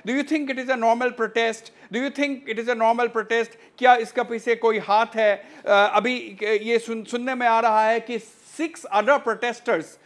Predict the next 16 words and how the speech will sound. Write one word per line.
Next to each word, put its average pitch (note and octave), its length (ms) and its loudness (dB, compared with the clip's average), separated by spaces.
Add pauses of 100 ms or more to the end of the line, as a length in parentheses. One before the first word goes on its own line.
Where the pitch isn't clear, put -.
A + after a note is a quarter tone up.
(160)
जो G#3+ 140 0
सेपा A3+ 400 0
से C4 140 -4
आए A3 220 2
हुए A3+ 240 -4
हैं, G3 400 -6
they A3 160 2
have A3 160 -2
already, A#3+ 360 0 (180)
already A3+ 400 -2 (280)
arrived A#3 400 4
in A#3+ 240 -6
Itanagar A3 460 -2
to G3+ 140 -6
join G#3 200 -2
the G#3+ 100 -2